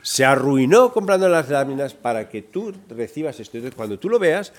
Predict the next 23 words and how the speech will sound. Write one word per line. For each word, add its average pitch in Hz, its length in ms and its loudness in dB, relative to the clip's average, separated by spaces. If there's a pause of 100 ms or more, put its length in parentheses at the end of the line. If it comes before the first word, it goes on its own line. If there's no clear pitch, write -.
(200)
esto 160 200 -4
es 160 80 -4
un 160 180 -4
acto 185 500 -2
de 120 200 -2
generosidad. 95 760 -6
Pero 233 200 4
también 165 300 -2
había 190 220 2
varios 165 280 0
retos 151 360 -4
dentro 127 200 -6
del 131 120 2
acto 120 180 -2
de 160 80 0
generosidad. 131 500 0 (300)
Había 131 240 0
unas 165 220 -2
cortinas 196 560 -6
que 139 80 -14
estaban 131 280 -6
mal 156 180 -4
colocadas. 131 720 -2